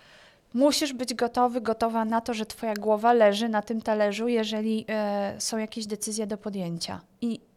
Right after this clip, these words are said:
po prostu, jak nawet się boisz, to nie o to chodzi, że masz nic nie robić,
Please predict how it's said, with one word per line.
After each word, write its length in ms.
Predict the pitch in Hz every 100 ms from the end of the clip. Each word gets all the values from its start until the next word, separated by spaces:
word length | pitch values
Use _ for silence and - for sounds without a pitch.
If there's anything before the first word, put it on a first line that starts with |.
| _
po 120 | 233
prostu, 480 | 226 214 - 233 254 254 - -
jak 180 | 214 -
nawet 260 | 247 277 -
się 140 | 339
boisz, 440 | 294 254 233 262 -
to 100 | 240
nie 140 | 269
o 40 |
to 100 | 302
chodzi, 180 | 269 226
że 120 | 208
masz 180 | 208 -
nic 180 | 214 -
nie 60 | 202
robić, 360 | 185 185 -